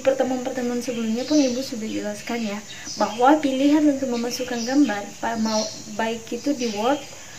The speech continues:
eh, PowerPoint atau Excel, itu ada dua ya pilihannya, ada clip art atau picture. Nah, kalau clip art itu, eh,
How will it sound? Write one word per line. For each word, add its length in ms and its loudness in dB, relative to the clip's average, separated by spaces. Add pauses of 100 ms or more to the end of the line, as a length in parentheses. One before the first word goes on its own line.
(180)
eh, 200 -2 (100)
PowerPoint 580 4
atau 220 -6
Excel, 800 -6
itu 180 0
ada 300 2
dua 260 2
ya 300 -2
pilihannya, 640 -4
ada 220 -2 (160)
clip 260 0
art 320 -4
atau 320 -8
picture. 420 -2 (140)
Nah, 100 -4 (540)
kalau 240 4 (100)
clip 240 0 (220)
art 340 -6 (140)
itu, 480 0 (480)
eh, 400 -4